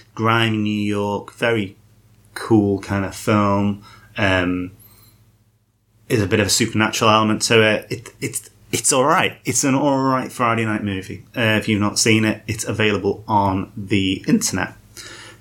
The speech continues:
<laughs> for free, 'cause people have uploaded that shit. So check, uh, Dailymotion and, and YouTube, and you'll probably find it, I'm guessing. Been up for a while, so I'm guessing it's not being, gonna get taken down anytime soon. Anyway,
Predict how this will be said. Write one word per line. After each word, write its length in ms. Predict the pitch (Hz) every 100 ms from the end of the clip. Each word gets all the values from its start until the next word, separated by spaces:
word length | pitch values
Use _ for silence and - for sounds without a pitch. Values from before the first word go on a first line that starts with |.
| -
<laughs> 0 | - - 185 170
for 220 | - 131
free, 560 | 123 131 165 127 - - - - -
'cause 280 | - 151 -
people 360 | 120 113 113
have 140 | 107 -
uploaded 360 | 107 117 -
that 220 | - 87 -
shit. 360 | - 90 -
So 120 | -
check, 400 | 95 - 107 -
uh, 100 | 104
Dailymotion 540 | 95 110 101 98 110 -
and, 180 | 95 92
and 180 | 98 95
YouTube, 380 | 110 110 92 95
and 240 | 101 -
you'll 100 | 107
probably 240 | 104 98
find 340 | 92 101 107 98
it, 120 | -
I'm 80 | 101
guessing. 400 | 95 - 110 110 - -
Been 120 | - 107
up 80 | 107
for 100 | 107
a 80 |
while, 240 | 104 101 98
so 100 | -
I'm 60 | 104
guessing 200 | 107 107
it's 80 |
not 140 | 110 98
being, 140 | 107 104
gonna 200 | 104 101
get 200 | 90 -
taken 260 | - 110 104
down 240 | 107 104
anytime 400 | 101 101 - 104
soon. 260 | 101 113 110 - - - - - - _ _ _ _ _ _ _ _ _ -
Anyway, 300 | 160 113